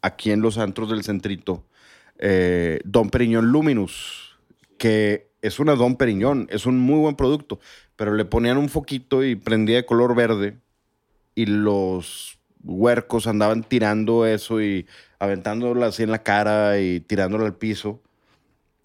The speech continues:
N-, no pensando, porque al, yo creo que, digo, para mí eso es un,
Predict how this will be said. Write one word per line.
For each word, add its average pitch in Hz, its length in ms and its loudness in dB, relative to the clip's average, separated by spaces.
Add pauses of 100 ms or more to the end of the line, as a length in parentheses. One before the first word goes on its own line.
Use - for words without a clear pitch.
(160)
N-, 120 260 2 (120)
no 127 380 2
pensando, 139 600 2
porque 120 200 -4
al, 110 240 0
yo 110 160 -2
creo 120 160 -4
que, 113 340 2
digo, 101 200 0
para 104 140 0
mí 107 100 0
eso 110 160 -4
es 123 120 -10
un, 117 520 -2